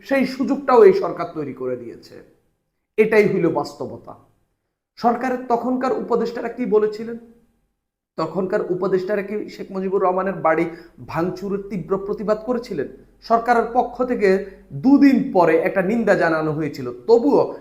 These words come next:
সেই নিন্দার মধ্যেও একটা ফাঁক ফোকর ছিল যে মানুষের ক্রোধের বহিঃপ্রকাশ এটা, মানুষের ঘৃণার বহিঃপ্রকাশ এটা। তারা নিন্দা জানাচ্ছে, আবার বলছে মানুষের ঘৃণার, মানে সমর্থনও করছে, আবার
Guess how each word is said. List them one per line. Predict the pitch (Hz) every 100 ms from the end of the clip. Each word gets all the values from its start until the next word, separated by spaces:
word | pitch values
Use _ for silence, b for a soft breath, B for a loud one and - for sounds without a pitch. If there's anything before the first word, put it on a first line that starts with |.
| B
সেই | - 254
নিন্দার | 233 240 240 254 247
মধ্যেও | 233 202 - 302 247
একটা | - 208
ফাঁক | - 220 -
ফোকর | 202 - 185
ছিল | - 156 143 B B 165
যে |
মানুষের | 170 180 196 196 226 165 131 - - _
ক্রোধের | 226 226 190 156 - - -
বহিঃপ্রকাশ | 139 196 233 - 160 135 123 131
এটা, | - - _ _ _ _ _
মানুষের | - 165 - 208 127 123
ঘৃণার | 196 202 170 - - - 117
বহিঃপ্রকাশ | 131 202 254 - 135 - 120
এটা। | 120 117 120 _ _ _ _ _ _ _ _ _ _ _ _
তারা | - 151
নিন্দা | 170 240 247
জানাচ্ছে, | 247 233 226 -
আবার | 185 202
বলছে | 170 190 220
মানুষের | 240 165 180 151
ঘৃণার, | 127 170 196
মানে | 185 185
সমর্থনও | - 175 196 202 208 254
করছে, | 269 254 - - 247 B B B
আবার | - 226 202